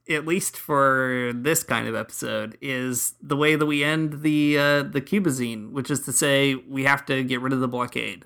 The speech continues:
That's the end of every episode of this <laughs> podcast from here till the new year.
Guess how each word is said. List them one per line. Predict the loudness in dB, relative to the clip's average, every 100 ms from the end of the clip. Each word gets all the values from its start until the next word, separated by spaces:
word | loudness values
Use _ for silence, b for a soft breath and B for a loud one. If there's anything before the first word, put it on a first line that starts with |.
| -4
That's | -4 -2 -4
the | -2
end | -2 -2
of | -4
every | -4 0 2
episode | 0 -2 -2 0 -2 -4 -6 -8
of | -8
this | -6 -4
<laughs> |
podcast | -4 -4 -4 -2 2 2 2
from | -2 2
here | 4 4 4
till | 2 2
the | 2
new | 2
year. | 4 4 2 0